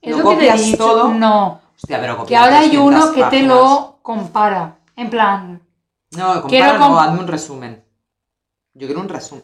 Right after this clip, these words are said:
Speaker 1: Bueno, pues seguro que también te lo hace.
Speaker 2: Ah, y no lo hemos hecho.
Speaker 1: Ya.
Speaker 2: Bueno, da igual, tengo claro un poquito qué es lo que dice cada uno.
Speaker 1: Sí, y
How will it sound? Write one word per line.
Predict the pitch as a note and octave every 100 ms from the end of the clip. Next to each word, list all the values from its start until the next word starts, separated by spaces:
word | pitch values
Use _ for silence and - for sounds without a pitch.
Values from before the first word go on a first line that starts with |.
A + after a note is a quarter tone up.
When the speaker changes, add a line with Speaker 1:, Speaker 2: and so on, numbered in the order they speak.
| _
Speaker 1:
Bueno, | F#3
pues | G3+ F#3+
seguro | G#3+
que | A3
también | A#3 A3
te |
lo | G#3
hace. | F3+ F3 F3+ _ _ _ _
Speaker 2:
Ah, | C#3+ D3 D3+ C#3+ C#3+ C#3+
y |
no | D#3
lo |
hemos | D#3 B2 A#2+
hecho. | _ A2 _
Speaker 1:
Ya. | A3 G#3 F#3 - _ _ _ -
Speaker 2:
Bueno, | D#3
da | D3
igual, | A#2+ B2+ G#2+ -
tengo | C3 C3 C3
claro | B2+ B2+ B2
un |
poquito | A2 A2+ A2+ A2 G#2+ G#2
qué | G#2+
es | G#2
lo | A2
que | G#2+
dice | G#2+ A2
cada | G#2 -
uno. | G2 F#2+ F#2 _ _ _ _
Speaker 1:
Sí, | _ - F#3 G3 E3+ _
y | E3 D#3 D3+ D3